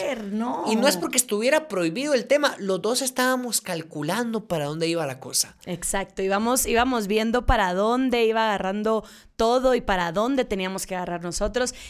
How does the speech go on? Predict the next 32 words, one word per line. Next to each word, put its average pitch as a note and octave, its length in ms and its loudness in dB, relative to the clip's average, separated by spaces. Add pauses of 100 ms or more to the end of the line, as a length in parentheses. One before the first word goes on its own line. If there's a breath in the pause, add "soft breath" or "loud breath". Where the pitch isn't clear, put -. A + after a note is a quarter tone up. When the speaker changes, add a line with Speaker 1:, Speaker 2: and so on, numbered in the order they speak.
(160 loud breath)
Speaker 1:
Y B3 140 0
va, C4 280 2 (500)
algo D#4 300 4
que C4 160 -4
quiero A#3 180 0
llegar, G3+ 600 -2
esto G3+ 260 -6
sí, A3 180 -4
porque A3+ 460 -2 (300 loud breath)
creo A3+ 160 2
yo A3+ 160 2
que A#3+ 80 0
es A#3 140 0
el A#3 140 2
error G#3+ 520 0
de G#3 140 2
todos. E3+ 440 -2
Cuando G3+ 380 0
hay B3 120 2
personas C4 540 0
que - 80 -4
dicen G3+ 220 0
así, A3 180 -2
"No D4 120 2
me F4+ 100 0
importa, C#4 560 -2
yo B3+ 220 0
voy, B3 340 -2
yo A3+ 200 -2
vivo, A3 360 -2
yo G#3+ 160 0
disfruto A3+ 680 -4